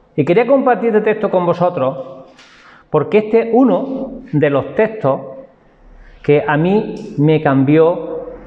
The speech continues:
un área de mi vida. El área de, de la venganza. Yo era muy vengativo.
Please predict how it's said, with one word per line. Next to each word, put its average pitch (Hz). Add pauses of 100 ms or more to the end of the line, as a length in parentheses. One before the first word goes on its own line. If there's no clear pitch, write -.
(160)
un 196
área 147 (500)
de 139
mi 131
vida. 113 (3500)
El 127
área 175
de, 165
de 139
la 131
venganza. 127 (1600)
Yo 160
era 220
muy 220
vengativo. 190